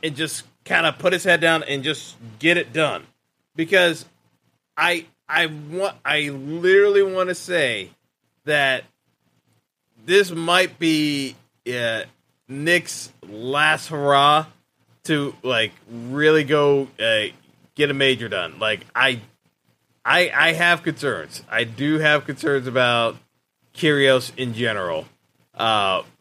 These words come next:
because, like, this, this could go, this could go horribly wrong, and it wouldn't surprise me. Like, I know people wanna, like, see Kyrgios, like, 'cause he's, he's,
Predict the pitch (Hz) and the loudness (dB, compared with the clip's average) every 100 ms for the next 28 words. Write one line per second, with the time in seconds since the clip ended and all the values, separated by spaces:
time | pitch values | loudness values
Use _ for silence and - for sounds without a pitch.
0 | - 123 139 139 127 117 - - _ _ | -4 -4 2 2 2 -2 -12 -18 _ _
1 | _ _ _ _ _ _ _ _ 123 104 | _ _ _ _ _ _ _ _ -4 -4
2 | 101 _ - 165 165 - _ 156 180 - | -6 _ -4 -2 -2 -10 _ -4 -2 2
3 | 185 160 175 160 - _ _ _ _ _ | 2 4 4 2 -2 _ _ _ _ _
4 | 151 240 254 285 196 226 226 214 202 185 | -2 -2 -2 -6 0 4 6 8 8 6
5 | 156 127 165 175 190 180 190 185 185 180 | 0 -4 2 4 4 4 0 0 0 2
6 | 156 139 127 120 117 _ _ _ _ - | 2 0 -4 -8 -16 _ _ _ _ -2
7 | 170 170 165 160 147 143 160 175 180 180 | 0 0 -4 -8 -14 -8 -4 0 2 2
8 | 175 - 165 170 143 117 95 87 73 - | -2 -4 -4 0 0 0 -6 -12 -14 -16
9 | - 160 156 143 135 160 156 175 185 196 | 0 4 4 2 0 -2 2 4 4 0
10 | 185 180 175 170 160 - _ 127 127 123 | -4 0 0 0 -2 -6 _ -6 -4 -4
11 | 139 127 _ _ _ _ - 175 156 185 | -6 -12 _ _ _ _ -6 -6 0 2
12 | 175 170 160 147 151 143 120 131 123 143 | 4 4 4 0 -2 -2 0 -2 0 -2
13 | 143 139 143 123 139 131 | -4 -6 -8 -6 -6 -6